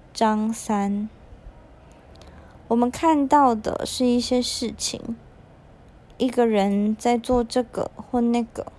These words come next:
或处在什么都不做的状态，或一个在做这个，一个在做那个的人。事境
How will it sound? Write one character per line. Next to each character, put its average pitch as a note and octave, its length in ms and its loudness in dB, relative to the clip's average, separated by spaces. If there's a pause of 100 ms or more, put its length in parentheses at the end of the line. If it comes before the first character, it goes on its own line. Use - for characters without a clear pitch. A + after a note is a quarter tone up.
(160)
或 - 220 -2
处 - 240 -2
在 A3 300 0
什 G#3+ 180 -6
么 - 100 -8
都 A3 140 -4
不 G#3 200 -4
做 - 220 -6
的 - 240 -10
状 - 320 -8
态， - 240 -12 (720)
或 B3+ 280 4
一 A#3 100 0
个 A3+ 160 0
在 A#3 180 2
做 A3+ 240 -2
这 G#3 200 -6
个， - 240 -10
一 G#3+ 80 -4
个 G3+ 180 -4
在 G3+ 160 -2
做 - 240 -6
那 G2+ 160 -6
个 - 200 -12
的 - 120 -6
人。 - 380 -10 (1500)
事 - 400 0
境 A3 320 0